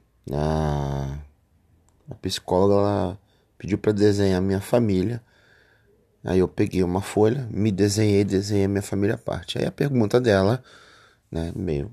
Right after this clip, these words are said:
meio estarrecida com o desenho, é: "Por que você não se incluiu na sua família?" E a resposta foi muito na lata dela, né? "Porque eu não me vejo nessa família."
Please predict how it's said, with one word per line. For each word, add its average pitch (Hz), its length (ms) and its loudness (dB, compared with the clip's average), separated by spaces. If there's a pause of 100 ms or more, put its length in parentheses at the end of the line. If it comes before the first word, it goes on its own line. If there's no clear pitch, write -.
meio 71 120 -6
estarrecida 90 600 -2
com 92 440 -10 (240)
o 87 60 -6
desenho, 98 400 0
é: 101 60 -2
"Por - 240 -18
que 123 140 4
você 135 480 2 (580)
não 101 220 -2
se - 160 -4
incluiu 131 420 4
na 110 120 2
sua 98 180 -6
família?" 62 520 -8 (1120)
E - 40 -2
a - 20 0
resposta 110 460 4
foi - 160 0
muito 123 260 0
na 160 160 2
lata 120 340 2
dela, 60 460 -4
né? - 100 -8
"Porque - 180 -2
eu 104 40 2
não 110 100 2
me 156 200 6
vejo 120 280 6
nessa 90 220 -6
família." 76 460 -4